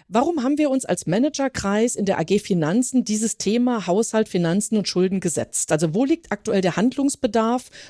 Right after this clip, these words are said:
ohne gleich in alle Details zu gehen? Warum haben wir dieses Thema aufgegriffen und warum jetzt?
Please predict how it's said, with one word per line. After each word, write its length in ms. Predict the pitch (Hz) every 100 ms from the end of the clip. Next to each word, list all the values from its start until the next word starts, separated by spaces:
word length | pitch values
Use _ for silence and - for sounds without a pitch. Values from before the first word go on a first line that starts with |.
| -
ohne 160 | 226
gleich 200 | 240 190
in 80 | 196
alle 160 | - 185
Details 400 | 160 - 185 -
zu 140 | 226
gehen? 300 | 190 208 226 - - - _
Warum 240 | 185 233 254
haben 120 | 269
wir 80 | 233
dieses 220 | 233 220
Thema 320 | 214 220 -
aufgegriffen 560 | 190 - 226 190 190 202
und 100 | 165
warum 280 | 160 202
jetzt? 460 | 185 143 - - -